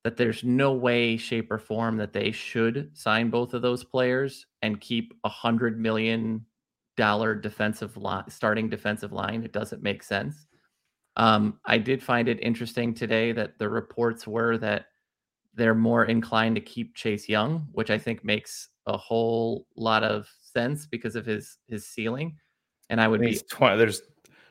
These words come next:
Speaker 2: Sweat is what, twenty-seven, and Young is still only twenty-four years old, correct?
Speaker 1: Yes,
Speaker 2: Yeah.
Speaker 1: correct. So I think, yeah, if, if you have that move, um, and it's a day two pick,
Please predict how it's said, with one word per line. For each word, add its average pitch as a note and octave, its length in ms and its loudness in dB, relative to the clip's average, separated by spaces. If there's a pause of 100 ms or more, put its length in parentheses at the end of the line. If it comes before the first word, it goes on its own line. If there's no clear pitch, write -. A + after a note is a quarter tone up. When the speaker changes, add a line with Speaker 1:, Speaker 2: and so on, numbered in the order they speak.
(180)
Speaker 2:
Sweat C3+ 400 10
is G2 100 0
what, - 140 2
twenty-seven, A#2 680 6
and F#2 280 2
Young G2 220 4
is F2+ 140 0
still G2+ 240 0
only F#2 200 4
twenty-four F2 480 -2
years E2+ 200 -4
old, D#2 220 -2
correct? E2+ 280 0
Speaker 1:
Yes, - 440 -4
Speaker 2:
Yeah. - 60 -20
Speaker 1:
correct. - 460 -4
So - 180 0
I A#2 80 6
think, B2+ 400 0
yeah, A2+ 340 4
if, A2 260 -2
if A2+ 220 -4
you D3+ 220 0
have C3 260 2
that A2+ 240 0
move, C3 560 -4 (140)
um, G#2 440 -2 (380)
and A#2 100 -2
it's A2+ 120 0
a A2+ 60 -4
day A2+ 240 2
two B2 220 -4
pick, C#3 360 -4